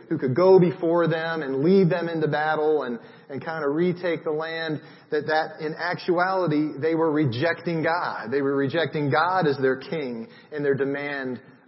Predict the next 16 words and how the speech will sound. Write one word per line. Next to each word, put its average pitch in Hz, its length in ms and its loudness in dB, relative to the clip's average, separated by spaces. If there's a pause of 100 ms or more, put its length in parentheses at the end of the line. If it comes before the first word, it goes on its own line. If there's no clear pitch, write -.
(100)
for 131 180 -4
a 127 100 -14
human 135 480 -6
king, 107 420 -14
and 120 120 -10
that 127 160 -12
that 143 320 -6 (500)
was 139 160 -6
something 160 340 -4
they 151 140 -2
needed 151 280 -4
to 151 60 -4
repent 143 520 -6
of. 92 180 -12 (960)
God 151 260 -2
affirmed 160 640 -4